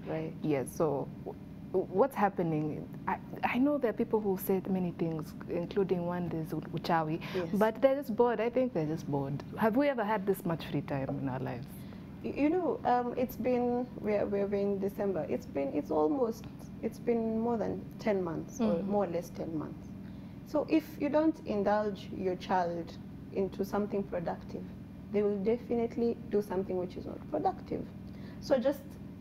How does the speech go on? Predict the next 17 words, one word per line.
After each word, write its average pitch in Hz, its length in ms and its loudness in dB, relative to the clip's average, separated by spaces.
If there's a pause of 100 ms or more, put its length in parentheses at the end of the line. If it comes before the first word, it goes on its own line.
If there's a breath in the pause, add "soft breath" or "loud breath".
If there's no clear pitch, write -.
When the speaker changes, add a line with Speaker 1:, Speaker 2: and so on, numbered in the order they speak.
Speaker 1:
simple 302 320 6
things 220 280 0
like 160 340 -2
life 165 240 2
skills. - 400 -6 (320 loud breath)
Does 226 180 6
your 240 120 4
child 269 340 2
love 190 400 0
art? 175 300 0 (920)
Does 160 220 2 (300)
she - 200 -6
love 170 280 -2
music? 330 440 2 (460)
Does 156 240 -4 (100)
she 185 120 2
love, 190 380 4